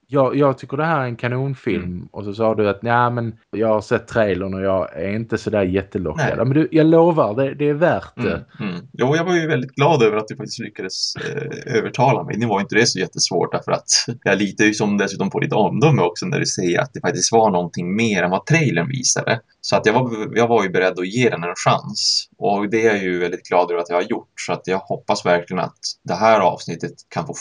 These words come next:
Speaker 2: fler personer att ge en chans. För jag begriper verkligen inte, dels som sagt marknadsföringen med den här trailern, och sen begriper jag egentligen inte hur den fortfarande ändå kan ha fått så pass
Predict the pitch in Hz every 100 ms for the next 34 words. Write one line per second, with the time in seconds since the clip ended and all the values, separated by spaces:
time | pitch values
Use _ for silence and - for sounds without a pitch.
0 | - 131 123 - 85 78 85 80 85 87
1 | 90 - - - 98 92 92 95 117 123
2 | 123 104 90 80 - 87 82 87 80 -
3 | 92 85 - _ _ - - 113 110 104
4 | 98 92 98 92 87 - 101 98 95 90
5 | 87 87 85 80 - 101 104 95 82 -
6 | 98 123 117 101 - 90 82 90 123 107
7 | 85 90 90 90 - 101 - 139 151 92
8 | 87 85 - - 87 82 85 - - 139
9 | - - - - -